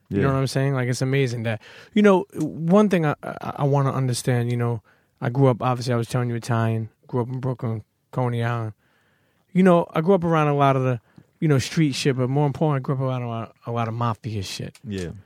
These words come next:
Speaker 1: It's funny sitting down talking to you because I don't know anything about no, uh, you know, Chinese or Asian gangs.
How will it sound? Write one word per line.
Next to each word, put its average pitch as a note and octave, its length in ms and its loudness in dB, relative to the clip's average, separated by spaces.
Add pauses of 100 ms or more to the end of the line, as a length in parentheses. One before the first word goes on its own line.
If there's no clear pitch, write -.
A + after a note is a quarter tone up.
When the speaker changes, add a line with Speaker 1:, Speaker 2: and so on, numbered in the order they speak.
(720)
Speaker 1:
It's C#3 160 -2
funny G3 320 4
sitting E3 280 -2
down C#3+ 180 2
talking F3+ 300 -2
to C3 60 -2
you B2 40 -4
because B2+ 280 -4
I D#3+ 40 -2
don't F3 120 0
know B2+ 120 -2
anything B2 360 -2
about G#2+ 220 -4
no, A2 300 -6 (160)
uh, G#2+ 240 -4
you B2 140 -4
know, A2+ 140 -4
Chinese A#2+ 480 -2
or A#2+ 100 -8
Asian A#2 380 -4
gangs. A#2 500 -6